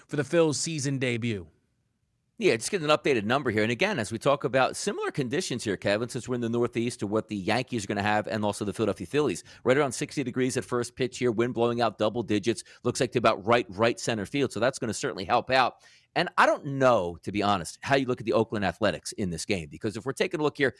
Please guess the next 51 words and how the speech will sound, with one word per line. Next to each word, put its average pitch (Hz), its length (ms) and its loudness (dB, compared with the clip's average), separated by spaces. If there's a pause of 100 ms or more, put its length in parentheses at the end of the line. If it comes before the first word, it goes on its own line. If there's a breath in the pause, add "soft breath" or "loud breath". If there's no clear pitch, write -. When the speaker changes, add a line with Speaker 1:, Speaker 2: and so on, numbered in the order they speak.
(100)
Speaker 2:
at 123 120 0
the 120 80 -6
FanDuel 120 360 0
Sportsbook, 120 340 -2
it 175 80 -4
is 226 140 -2
a 131 60 0
heavy 120 260 0
favorite 123 300 0
at 85 60 -4
minus 110 280 0
one 117 140 -4
seventy-six. 107 600 -2 (180 soft breath)
But - 100 -8
quite - 200 0
frankly, 170 480 0 (160)
the - 60 -14
type 170 120 0
of 123 180 -4
offseason 139 420 2
that 117 120 -2
Oakland 120 320 0
had, 123 340 4
I'm 98 120 -2
actually 127 220 -6
surprised 127 440 0
it's 98 140 -8
not 127 120 -2
even 110 140 -4
a - 20 -2
little 113 200 -2
bit 98 100 -2
higher. 131 460 2 (180 soft breath)
And 117 100 2
we'll 107 60 0
see - 140 0
how 127 80 4
that 117 140 4
number 110 200 0
ticks - 320 -4
up 120 140 0
till 95 100 -4
game 123 260 0
time. 104 160 -2
And 101 120 -4
also 131 360 2
taking 117 380 -6
a - 20 -4
look 113 180 -2
at 110 140 2
an 95 120 -6